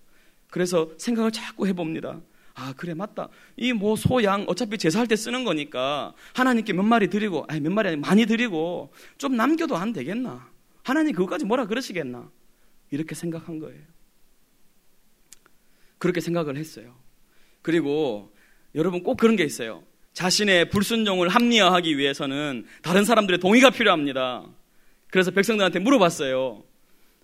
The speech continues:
"자, 여러분 어떻습니까?" 하나님께 이 양과 소를 바치면 어떻겠습니까? 아마 이렇게 물어봤을 거예요. 그러니까 여러분, 우둔한 백성은 뭐라 그럽니까?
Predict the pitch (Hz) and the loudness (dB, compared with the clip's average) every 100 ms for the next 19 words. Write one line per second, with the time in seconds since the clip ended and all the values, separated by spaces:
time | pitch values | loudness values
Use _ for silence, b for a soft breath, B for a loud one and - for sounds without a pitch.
0 | _ _ 208 196 196 220 196 165 104 - | _ _ 6 8 8 6 4 -2 -4 -16
1 | _ _ - 160 226 240 220 196 151 110 | _ _ -4 0 2 4 4 6 4 0
2 | - _ _ _ _ - 254 254 233 214 | -12 _ _ _ _ 6 8 8 6 6
3 | 214 240 233 220 269 240 247 233 220 254 | 6 6 8 8 10 6 6 2 4 4
4 | 247 240 220 196 - - 208 254 247 240 | 4 2 2 2 4 4 2 4 4 6
5 | 175 120 - - _ _ 214 254 262 240 | 4 2 -10 -20 _ _ -2 -2 0 0
6 | 330 214 202 165 107 120 - _ _ _ | 2 2 0 -8 -10 -14 -16 _ _ _
7 | _ _ _ - 220 214 175 175 175 165 | _ _ _ -2 0 4 4 4 2 -2
8 | 160 - 165 185 202 190 180 196 175 139 | -4 -8 -6 0 0 0 -2 -2 -2 -2
9 | 139 160 165 170 170 - 110 | -2 -4 -4 -8 -10 -12 -16